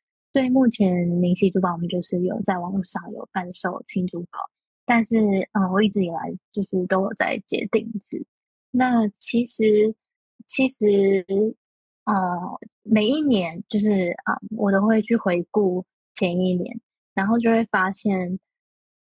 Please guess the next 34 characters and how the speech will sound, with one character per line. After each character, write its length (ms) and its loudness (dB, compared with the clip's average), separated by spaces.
呃， 720 -4
在 240 -4
创 280 2
作 200 2
的 120 -2
时 140 -6
候， 140 -4
你 140 -4
的 60 -4
时 300 -6
间 300 -4
有 80 -12
时 120 -10
候 60 -4
会 140 -4
慢 340 0
下 140 -10
来， 240 -12
可 160 0
是 320 0
其 220 2
实 480 2
每， 360 2
每 180 0
一 80 0
个 140 2
月 360 4
的， 480 -4
呃， 320 -8
应 80 -4
该 160 -2
说 320 -6
季， 220 0
呃， 160 -6